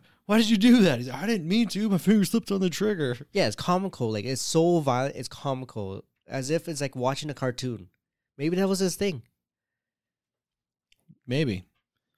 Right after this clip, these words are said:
Speaker 1: He
Speaker 2: Uh, he sees it in a very cartoony way in real life.
Speaker 1: That or he's a very, got a t-, very twisted mind.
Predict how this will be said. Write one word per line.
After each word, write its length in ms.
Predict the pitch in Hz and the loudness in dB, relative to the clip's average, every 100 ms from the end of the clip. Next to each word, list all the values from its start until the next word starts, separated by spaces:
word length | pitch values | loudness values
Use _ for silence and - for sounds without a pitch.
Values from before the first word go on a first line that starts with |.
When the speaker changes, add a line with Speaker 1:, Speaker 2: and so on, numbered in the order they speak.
| _ _ - | _ _ -10
Speaker 1:
He 120 | 127 | -10
Speaker 2:
Uh, 60 | 131 _ | -10 _
he 140 | 139 | -8
sees 240 | 135 180 180 | -4 -4 -2
it 40 | |
in 60 | 156 | -2
a 60 | |
very 220 | 120 147 | 0 -2
cartoony 560 | 160 147 127 - 156 143 | -2 -6 -6 -6 -4 -2
way 240 | 120 120 | -2 -2
in 80 | 117 | -4
real 160 | 113 123 | -4 -4
life. 340 | 110 98 87 _ _ _ _ _ _ _ _ _ _ _ _ _ _ _ | -4 -8 -10 _ _ _ _ _ _ _ _ _ _ _ _ _ _ _
Speaker 1:
That 180 | 123 139 | -4 -2
or 60 | 117 | -4
he's 220 | 101 90 | -6 -10
a 40 | |
very, 340 | 87 104 98 87 _ _ _ _ _ _ - | -14 -12 -12 -12 _ _ _ _ _ _ -20
got 120 | - | -20
a 20 | |
t-, 220 | - - | -20 -14
very 180 | 127 117 | -8 -8
twisted 420 | - 120 92 90 | -8 -10 -10 -10
mind. 360 | 92 90 87 | -12 -12 -12